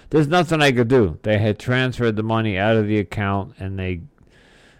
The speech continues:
did the gift card thing. You have to buy gift cards in order to transfer the money. They, they really got scammed on this one.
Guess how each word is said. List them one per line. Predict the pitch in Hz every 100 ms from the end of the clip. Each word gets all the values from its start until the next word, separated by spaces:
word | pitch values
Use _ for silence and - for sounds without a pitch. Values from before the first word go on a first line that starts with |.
| _
did | 117 123
the | 127
gift | 107 151 -
card | - 123 98 85
thing. | 107 82 80
You | 98
have | 120
to | 107
buy | 107 104
gift | 90 135 131 -
cards | 107 92 87 80 - - -
in | 117
order | 107 104 95
to | 90
transfer | - 113 98 87 104
the | 90
money. | 90 90 87
They, | 85 123 202
they | - 113
really | 110 123 113
got | 101 95 - _ _ _ _ _ _ _ _ _ _ _ _ -
scammed | - 107 98 82 85
on | 82
this | 80 -
one. | 85 82